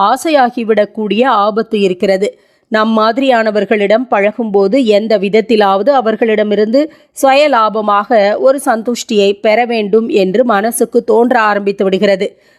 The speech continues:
அவர்களுக்காக நாம் தியாகங்கள் கூட பண்ணலாம். ஆனால் இதில் கூட இந்த தியாகத்தை அவர்கள்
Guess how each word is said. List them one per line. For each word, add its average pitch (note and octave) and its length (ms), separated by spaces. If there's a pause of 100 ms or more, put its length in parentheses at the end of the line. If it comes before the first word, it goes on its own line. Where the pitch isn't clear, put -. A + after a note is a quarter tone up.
(160)
அவர்களுக்காக B3 840 (340)
நாம் B3 300
தியாகங்கள் A3 680
கூட G3 300
பண்ணலாம். G3+ 520 (400)
ஆனால் G3+ 460 (180)
இதில் E4+ 340
கூட B3 260 (220)
இந்த B3 300
தியாகத்தை A3+ 680
அவர்கள் G#3 480